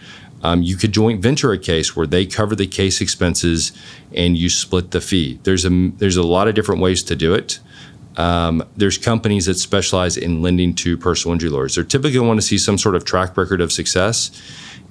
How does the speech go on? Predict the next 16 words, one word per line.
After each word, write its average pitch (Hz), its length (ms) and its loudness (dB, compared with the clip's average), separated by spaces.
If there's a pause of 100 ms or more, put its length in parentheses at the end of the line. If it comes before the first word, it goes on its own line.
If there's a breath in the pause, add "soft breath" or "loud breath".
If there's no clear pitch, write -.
(120)
and 90 320 2
be 104 240 4
very 95 360 2
careful. 90 520 -2
Educate 123 460 2
yourself 110 460 0
on 82 140 0
interest. - 800 -2 (560 loud breath)
A 85 80 0
lot 92 340 2
of 123 220 -4 (180)
the 92 420 2
situations 90 540 -2
I've 87 180 0
seen 82 200 -2
charge 76 280 -2